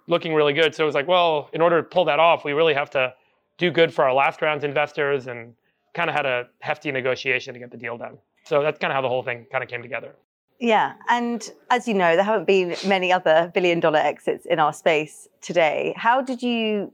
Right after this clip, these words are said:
Speaker 2: get to that valuation, and can you see other companies coming down the pipeline that you think are gonna have that?
Speaker 1: Look, I think at the time,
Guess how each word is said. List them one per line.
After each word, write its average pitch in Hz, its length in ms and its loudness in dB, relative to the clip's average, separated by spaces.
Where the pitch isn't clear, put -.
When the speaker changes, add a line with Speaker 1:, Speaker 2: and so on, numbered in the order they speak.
Speaker 2:
get 220 220 0
to - 60 -12
that 208 140 0
valuation, 180 720 0
and 160 160 -4
can 208 200 -2
you 196 100 0
see 185 600 -2
other 180 160 0
companies 175 480 -4
coming 165 260 -6
down 160 180 0
the 156 60 -8
pipeline 151 520 -4
that - 120 -6
you 160 80 -10
think 170 240 -6
are 151 60 -6
gonna 156 180 -6
have 151 300 -6
that? - 240 -4
Speaker 1:
Look, 185 200 2
I 185 100 -2
think 233 360 -4
at 180 160 0
the 226 100 4
time, 180 600 0